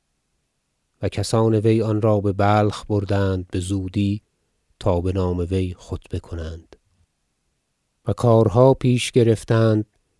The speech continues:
و سخن همه سخن غازی بود و خلوتها در حدیث لشکر با وی میرفت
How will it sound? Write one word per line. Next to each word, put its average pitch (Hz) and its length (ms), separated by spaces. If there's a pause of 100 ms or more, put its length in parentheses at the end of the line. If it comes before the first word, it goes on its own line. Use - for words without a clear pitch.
(160)
و 113 60
سخن 120 480
همه 110 320
سخن 107 460
غازی 98 480
بود 87 480 (1000)
و 117 60
خلوتها 110 720
در 113 180
حدیث 110 480
لشکر 104 540
با 101 260
وی 98 280
میرفت 87 680